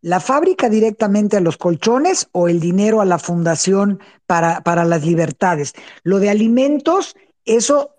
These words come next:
se tiene que hacer por medio de juntar las despensas para podérselas llevar, porque aparte esa es otra, tú no, tú no puedes llegar a Santa Marta y decir, "Aquí traigo,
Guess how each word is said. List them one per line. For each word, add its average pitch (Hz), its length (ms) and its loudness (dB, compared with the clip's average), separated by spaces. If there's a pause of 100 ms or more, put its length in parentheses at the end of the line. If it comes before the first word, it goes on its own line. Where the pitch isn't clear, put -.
se 180 220 -2
tiene 220 400 0
que 214 100 -2
hacer 208 440 -2 (260)
por 170 200 -2
medio 202 300 2
de 185 120 0
juntar 180 800 -2 (440)
las 170 240 -2
despensas 202 640 -2
para 160 240 -2
podérselas 175 640 -2
llevar, 233 320 0
porque 170 220 -6
aparte 190 300 -4
esa 196 120 -2
es 202 120 -4
otra, 208 280 -2
tú 190 180 -4
no, 202 200 -2 (220)
tú 240 120 0
no 233 160 0
puedes 214 260 0
llegar 190 240 0
a 190 80 0
Santa 170 300 -2
Marta 180 340 -2
y 175 60 -2
decir, 175 340 -4
"Aquí 180 240 -4
traigo, 226 560 0